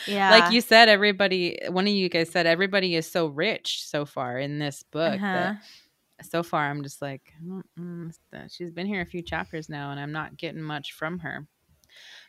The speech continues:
Speaker 2: But, you
Speaker 1: Yeah.
Speaker 2: know, we've had people who have seemed a certain way and, and
Speaker 1: Mm-hmm.
Speaker 2: you know,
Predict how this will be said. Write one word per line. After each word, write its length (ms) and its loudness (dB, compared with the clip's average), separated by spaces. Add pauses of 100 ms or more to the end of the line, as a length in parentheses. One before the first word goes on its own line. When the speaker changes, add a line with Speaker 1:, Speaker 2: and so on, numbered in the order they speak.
Speaker 2:
But, 180 10
you 120 -2
Speaker 1:
Yeah. 60 4
Speaker 2:
know, 140 8
we've 160 2
had 200 6
people 300 0
who 140 0
have 220 2
seemed 280 -4
a 60 -4
certain 360 -4
way 240 -4
and, 380 -8
and 240 -4
Speaker 1:
Mm-hmm. 300 -6 (340)
Speaker 2:
you 140 -10
know, 260 -10